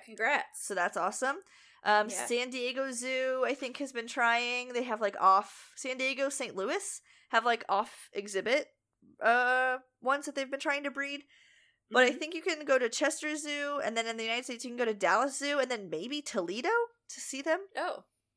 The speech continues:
Speaker 1: okay.
Speaker 2: I think they have exhibit ones, but then everybody else has them, like, behind the scenes, um, to
Speaker 1: Dope.
Speaker 2: try to breed them.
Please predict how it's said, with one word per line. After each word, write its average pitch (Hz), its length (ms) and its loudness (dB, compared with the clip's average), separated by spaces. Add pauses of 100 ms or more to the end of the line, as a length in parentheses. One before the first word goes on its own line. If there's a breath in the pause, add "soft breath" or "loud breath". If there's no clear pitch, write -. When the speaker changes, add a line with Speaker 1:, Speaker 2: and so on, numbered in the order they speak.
(140)
Speaker 1:
okay. - 140 -2
Speaker 2:
I - 40 2
think 247 200 0
they 214 160 4
have 233 180 4
exhibit 214 440 0
ones, 311 380 0
but 214 140 -4
then 202 120 0
everybody 202 340 2
else 175 180 0
has 196 180 -4
them, 175 80 -8
like, 175 160 -10
behind 180 420 -8
the 139 80 -8
scenes, - 540 -14 (680 soft breath)
um, 120 280 -4
to - 100 -6
Speaker 1:
Dope. 220 140 6
Speaker 2:
try 175 180 0
to 147 120 -4
breed 127 480 -12
them. 90 380 -10